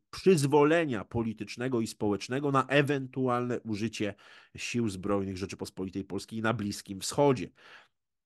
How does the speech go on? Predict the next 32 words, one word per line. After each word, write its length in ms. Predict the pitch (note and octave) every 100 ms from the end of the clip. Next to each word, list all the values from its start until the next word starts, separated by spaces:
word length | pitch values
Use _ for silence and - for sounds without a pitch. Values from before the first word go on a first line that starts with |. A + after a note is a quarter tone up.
| _ _ _ - _
Podobne 400 | G#2+ B2 E3 A#2+
zresztą 300 | A2 G#2+ A#2
balony 360 | G2+ G#2+ B2
próbne 360 | - A#2 C#3+ A#2+
były 540 | F#2+ A#2+ G#2+ G#2 F#2+
wysyłane 600 | F#2 A2 - G#2+ A#2 A2+
i 160 | E2 B2
w 60 | A#2
dwa 160 | G#2+
tysiące 400 | A2 A2 A2+ G2
pierwszym, 540 | - G2 B2+ C3 B2 G2
i 60 |
w 60 | F2+
dwa 120 | G2+
tysiące 340 | - A2 G#2
trzecim 460 | F2+ - C3 C#3+ A#2+
roku, 320 | G#2+ A2 G#2 - - -
e, 140 | - F#2+
w 100 | -
kontekście 540 | A2+ G#2 A2 - G#2
użycia 320 | G2+ G#2 A2
sił 220 | G2+ A2+ G2+
zbrojnych, 580 | F#2+ G2+ G2+ F#2+ - - F#2+
e, 240 | F#2 F2+
Rzeczypospolitej, 840 | F#2 - G2 - G2+ G2+ F#2+ F#2 F2+ - - - -
e, 420 | E2+ E2 D#2+ D2+
czy 180 | - C3
w 40 |
Afganistanie, 720 | A#2+ A2 G#2+ G2+ - G#2+ G2+
czy 340 | - G#2 F#2+ F#2+ _
w 220 | F#2 G2+
Iraku. 480 | C3 B2+ C3+ C3 D#2+